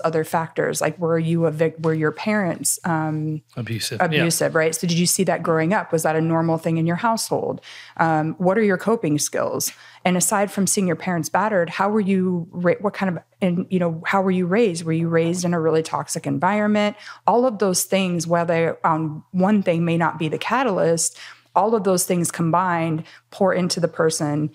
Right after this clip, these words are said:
Speaker 1: to likely cause what's going on. So you have to take it back to what are those factors that cause you to think that this behavior is acceptable? And what are the triggers for you? And then also working with both partners separately to determine,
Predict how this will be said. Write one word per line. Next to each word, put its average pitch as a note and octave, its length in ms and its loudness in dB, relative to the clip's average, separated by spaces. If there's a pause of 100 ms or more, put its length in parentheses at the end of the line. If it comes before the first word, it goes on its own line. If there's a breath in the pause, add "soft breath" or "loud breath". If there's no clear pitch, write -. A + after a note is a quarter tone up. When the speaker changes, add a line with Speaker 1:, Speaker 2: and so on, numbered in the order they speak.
(220 soft breath)
Speaker 1:
to - 120 0
likely E3+ 440 0
cause D#3+ 340 -2
what's D#3+ 140 -4
going D#3 320 0
on. F3+ 240 0
So - 120 -4
you F3+ 120 0
have G3 220 -2
to F#3+ 100 -4
take F3+ 180 -2
it E3 140 0
back E3+ 240 -2
to F3 180 0
what F#3 300 0
are F#3 180 2
those E3 240 0
factors D#3+ 560 -2
that E3 140 -4
cause D#3+ 280 0
you E3 120 -4
to E2 80 -2
think D#3+ 260 -4
that - 140 -4
this E3 180 0
behavior D#3+ 500 0
is D#3+ 140 -2
acceptable? A3 800 -2 (360 loud breath)
And F#3+ 160 0
what F#3+ 160 2
are G#3+ 60 2
the F3+ 100 0
triggers F#3+ 460 0
for - 140 -8
you? D#3+ 260 0
And F3+ 160 0
then F3+ 100 0
also F#3 580 0 (840 loud breath)
working G3 380 2
with E3 220 -2
both A3+ 280 0
partners D#3 400 -2
separately D#3+ 680 -2
to - 160 -4
determine, F3 640 0